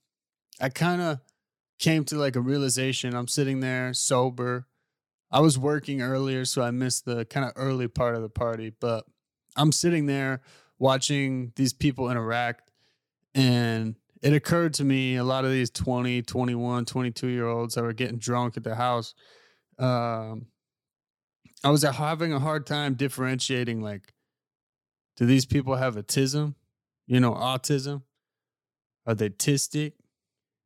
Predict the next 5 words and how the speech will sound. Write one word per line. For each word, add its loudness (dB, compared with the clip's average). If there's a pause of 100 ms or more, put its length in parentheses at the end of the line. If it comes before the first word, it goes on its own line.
(400)
Or 4
are 0
they -2
drunk? -4 (1300)
And -2